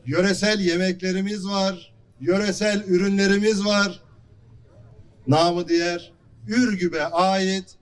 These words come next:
her türlü tat var inşallah burada. O yüzden biz de bu yıl festivalimizi festival köyümüzün açılışıyla başlatıyoruz.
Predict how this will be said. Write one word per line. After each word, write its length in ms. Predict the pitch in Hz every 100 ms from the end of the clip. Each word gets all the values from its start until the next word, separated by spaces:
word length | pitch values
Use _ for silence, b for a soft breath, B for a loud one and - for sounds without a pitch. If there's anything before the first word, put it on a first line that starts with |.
| _
her 400 | - 240 240 185
türlü 560 | 185 170 190 202 208 -
tat 300 | - 202 190
var 140 | 165 165
inşallah 600 | 143 127 139 139 127 110
burada. 320 | 104 95 90 - 73 - - - - B B B B B -
O 140 | 214
yüzden 420 | 254 190 170 131
biz 220 | 147 214 208
de 100 | 208
bu 100 | 233
yıl 200 | 214 208
festivalimizi 960 | 185 180 185 185 180 180 170 214 196 - - _ -
festival 540 | 170 165 180 202 190
köyümüzün 400 | 175 165 165 175
açılışıyla 640 | 151 165 151 147 147 135
başlatıyoruz. 1000 | 123 175 196 202 196 214 202 202 190 -